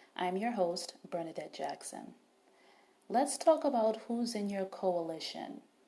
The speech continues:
who's in your tribe, your community, your network.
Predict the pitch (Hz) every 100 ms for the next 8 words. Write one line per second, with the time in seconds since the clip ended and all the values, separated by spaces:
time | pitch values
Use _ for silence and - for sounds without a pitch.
0 | _ _ _ _ - 214 214 226 220 220
1 | - 233 240 185 - - - - - 190
2 | 190 - 190 185 180 175 - - 175 175
3 | 175 165 - - -